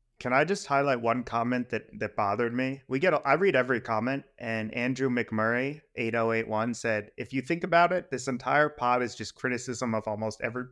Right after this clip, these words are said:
<laughs> project they discuss. Everything's not very good, and they all want to crash."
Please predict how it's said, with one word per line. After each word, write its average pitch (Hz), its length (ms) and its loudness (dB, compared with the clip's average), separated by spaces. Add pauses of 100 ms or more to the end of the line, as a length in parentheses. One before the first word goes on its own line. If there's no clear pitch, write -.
<laughs> - 120 -18
project 139 440 2
they 120 120 2
discuss. 113 540 -2 (400)
Everything's 156 460 0
not 143 240 2
very 139 240 2
good, 127 320 4
and 120 140 0
they 117 100 2
all 113 140 2
want 120 180 -2
to 107 60 -4
crash." 104 500 -2